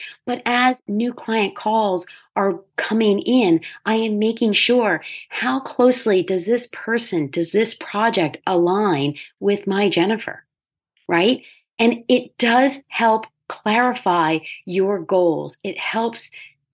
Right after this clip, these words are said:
direct your initiatives in marketing, and it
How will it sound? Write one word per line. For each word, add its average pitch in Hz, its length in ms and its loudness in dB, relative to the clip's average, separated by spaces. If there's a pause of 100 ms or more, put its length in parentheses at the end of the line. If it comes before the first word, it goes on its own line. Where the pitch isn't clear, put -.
direct 214 640 2 (160)
your 208 600 0 (260)
initiatives 247 920 0
in 190 240 -2
marketing, 254 680 -2 (320)
and 220 180 2
it 208 240 -2